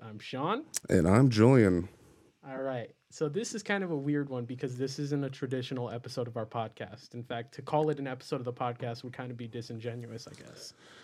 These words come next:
Speaker 2: Yeah.
Speaker 1: So we decided that we're gonna not react to, but just discuss and analyze, I guess, uh, Eminem's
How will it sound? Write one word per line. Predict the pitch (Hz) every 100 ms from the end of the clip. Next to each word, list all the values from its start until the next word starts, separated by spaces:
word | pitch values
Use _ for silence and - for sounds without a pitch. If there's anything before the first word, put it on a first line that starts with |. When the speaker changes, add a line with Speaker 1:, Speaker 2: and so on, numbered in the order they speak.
| -
Speaker 2:
Yeah. | 147 156 139 - - - - -
Speaker 1:
So | - 170
we | 156
decided | 160 147 180 180 190 180 160
that | 156 120
we're | 143
gonna | 139 143 139 131 - _ _ _ _ -
not | 170 190
react | 220 185 160 156 -
to, | 135 120 -
but | 131
just | 127 143 135 - _
discuss | 147 139 - 143 143
and | 139 -
analyze, | 139 147 135 123 120 120
I | 123
guess, | 123 120 123 - - -
uh, | 135 127 120 117 113 117 - _ _ _ _ _ _ _ _ - 147 - _ -
Eminem's | 147 135 131 127 120 - -